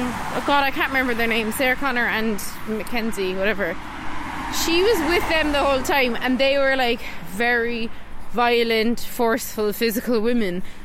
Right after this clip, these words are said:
But actually, in every scene that she was in, from the very beginning with her, someone in the market, to her dad, to her boss in the factory, to anyone she spoke to, including Arnold Schwarzenegger,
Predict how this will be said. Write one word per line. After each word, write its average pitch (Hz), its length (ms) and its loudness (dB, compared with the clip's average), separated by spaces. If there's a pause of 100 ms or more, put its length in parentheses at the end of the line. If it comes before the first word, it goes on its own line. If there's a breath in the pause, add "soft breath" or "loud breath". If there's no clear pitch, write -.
But 262 120 0
actually, 262 520 0
in 240 180 0
every 285 400 0
scene 277 520 0
that 226 100 -2
she 277 260 -2
was 254 140 -2
in, 214 380 0 (440 loud breath)
from 240 120 -4
the 226 60 -2
very 269 260 4
beginning 262 400 0
with 254 160 0
her, 233 320 0 (400)
someone 247 240 2
in 226 60 2
the 226 60 0
market, 247 440 0
to 226 100 0
her 226 140 2
dad, 214 420 0
to 220 80 -4
her 202 140 -2
boss 214 300 -2
in 214 60 0
the 208 60 2
factory, 202 460 0
to 190 180 -4 (120)
anyone 254 440 2
she 220 120 0
spoke 220 300 0
to, 208 80 0
including 208 420 0
Arnold 214 220 0
Schwarzenegger, 220 420 0